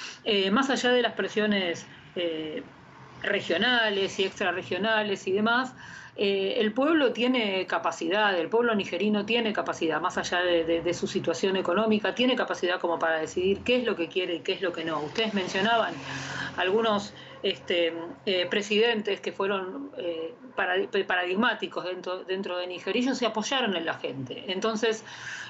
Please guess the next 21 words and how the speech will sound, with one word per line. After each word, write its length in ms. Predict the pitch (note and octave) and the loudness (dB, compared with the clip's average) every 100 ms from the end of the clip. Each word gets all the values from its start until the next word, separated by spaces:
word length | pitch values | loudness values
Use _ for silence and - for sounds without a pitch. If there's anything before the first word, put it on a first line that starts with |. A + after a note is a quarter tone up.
| - | 2
eh, 380 | G#3+ G3+ G3+ A3+ | 4 4 4 2
me 160 | A3 | 2
parece 320 | A3+ C4+ C#4 | 4 2 2
que 320 | - A#3 A#3+ - - - | 4 4 4 2 -8 -2
hay 160 | C4 | 0
que 160 | C#4 C4+ | 2 2
confiar, 640 | A3+ G#3+ G#3+ C4 C4+ D4 C#4+ - - | 2 2 2 2 2 0 -4 -12 -10
dejar 280 | G#3+ G#3+ D4 | -6 -2 0
de 80 | C#4+ | 2
infantilizar 640 | B3+ A3 G#3 G3 G3+ B3 | 2 0 0 -2 0 2
al 100 | B3 | 2
continente 460 | A3+ G#3 G#3 G#3 G#3 | 2 0 0 0 -2
africano 440 | G3+ G#3 G#3 A3 | -2 -2 -2 0
en 40 | G#3 | -2
general, 460 | G#3+ A3+ C4 C4+ | 0 2 2 2
y 100 | C4+ | 2
hay 120 | A#3+ A#3+ | 2 2
que 180 | A#3+ | 0
confiar 440 | A3 A3 G#3+ C#4 C#4 | 2 0 2 2 2
en 140 | A3+ | 0
que 320 | G#3+ G#3+ - | 2 2 2